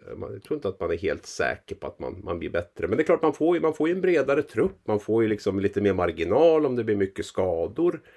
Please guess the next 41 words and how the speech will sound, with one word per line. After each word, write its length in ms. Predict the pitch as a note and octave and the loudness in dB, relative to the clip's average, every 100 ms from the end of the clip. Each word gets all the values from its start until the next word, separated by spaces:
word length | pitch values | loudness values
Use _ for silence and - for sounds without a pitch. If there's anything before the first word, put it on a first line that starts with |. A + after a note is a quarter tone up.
| - - - _ _ | -20 -20 -20 _ _
Men 100 | G2+ | 0
blir 160 | A#2+ B2+ | 4 4
det 60 | |
inte 280 | B2+ F#2+ D#3 | 2 -2 -2
skador 420 | - F3 G#2 E2+ | 2 4 4 4
då? 140 | D2 - | 0 -2
Och 200 | - - | -10 -16
då 140 | - B2 | -14 -12
sitter 420 | - D3+ _ F3+ | -10 -12 _ -2
du 60 | |
där 200 | C3 F#2+ | 2 0
med, 200 | F2 F#2 | 0 -2
med 180 | G2+ F#2+ | -2 0
rätt 240 | A#2 - - | -2 -4 -2
många 260 | A2 F#2+ | 0 0
spelare 460 | - A2 F#2 F#2 F#2 | 0 2 4 4 0
som 160 | F#2+ | 0
är 40 | F#2 | -4
missnöjda. 680 | G#2 - - D3 C3 - - - | -4 -8 0 2 2 -2 -8 -8
Eh, 120 | - F2+ | -4 -2
en 100 | G2 | 2
del 180 | A#2+ | 2
spelar 240 | B2+ A#2 D#2+ | 2 0 0
inte 160 | D#2 | -2
alls, 460 | - A#2+ D3 C#3 - | -2 0 0 -2 -6
en 80 | D2 | -2
del 160 | A2 | 0
tycker 180 | - G#2 | -2 -4
att 60 | - | -6
de 80 | F2+ | -6
spelar 220 | - - | -8 -8
för 120 | E2+ | -8
lite, 540 | E2 C3+ D#3 - - | -6 -6 -8 -6 -2
eh, 360 | C#3 B2+ F#2+ C#2 | 0 0 -4 -6
och, 300 | G1+ G1+ - | -6 -8 -6
och 100 | G2+ | -4
så 80 | G#2 | -2
vidare. 260 | G2 G2 | 0 2
Och 60 | G#2+ | 2
det 80 | A#2+ | 2
där, 280 | C#3+ E3+ | 2 0